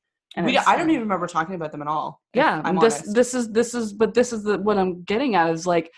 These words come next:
Speaker 1: we glorify what all these white men on horses did.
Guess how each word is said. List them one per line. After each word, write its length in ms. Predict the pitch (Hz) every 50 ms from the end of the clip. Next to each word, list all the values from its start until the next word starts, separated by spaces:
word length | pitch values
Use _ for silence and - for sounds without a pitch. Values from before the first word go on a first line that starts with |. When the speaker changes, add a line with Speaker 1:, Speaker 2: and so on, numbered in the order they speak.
| - - _ _ _ -
Speaker 1:
we 160 | 185 220 202
glorify 800 | 170 175 180 180 202 247 302 285 214 - - 208 185 180 175 175
what 160 | 175 185 175
all 160 | 185 190 190 190
these 180 | 190 185 165
white 340 | 165 156 170 180 190 185 185
men 140 | 170 185 185 175
on 100 | 165 160
horses 580 | 160 - 185 220 262 - - - 190 165 160 151 - -
did. 500 | 202 208 208 185 - - 117 185 226